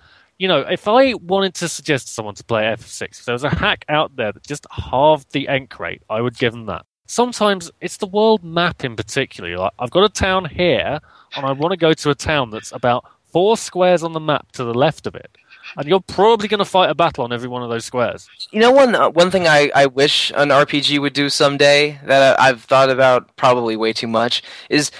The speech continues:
Speaker 2: they should come out with a game that has random encounters, but also gives you, like, a, uh, a, a meter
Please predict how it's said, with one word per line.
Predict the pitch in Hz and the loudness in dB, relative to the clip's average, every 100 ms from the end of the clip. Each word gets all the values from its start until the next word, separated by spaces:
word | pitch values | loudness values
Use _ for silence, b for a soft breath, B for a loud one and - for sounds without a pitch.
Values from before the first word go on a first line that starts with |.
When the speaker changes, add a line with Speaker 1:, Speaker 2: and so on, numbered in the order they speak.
| B | B
Speaker 2:
they | 165 | 2
should | 196 240 190 | 2 2 0
come | 180 | 2
out | 170 | 4
with | 160 | 2
a | 156 | 0
game | 143 147 147 | 2 2 2
that | 135 | 2
has | 143 143 135 | 4 2 2
random | 131 139 147 | 2 2 0
encounters, | 143 143 135 135 151 147 | -2 0 0 0 -2 -2
but | - | 2
also | 147 160 | 2 2
gives | 147 156 139 | -2 -2 -2
you, | 147 147 | -4 0
like, | 131 123 123 - B B B - | 2 2 0 -12 B B B -2
a, | 131 131 131 123 | 2 4 2 4
uh, | 120 120 113 - | 4 4 2 -2
a, | 123 - | -4 -2
a | 127 | -2
meter | 131 143 156 131 117 | 0 2 2 2 0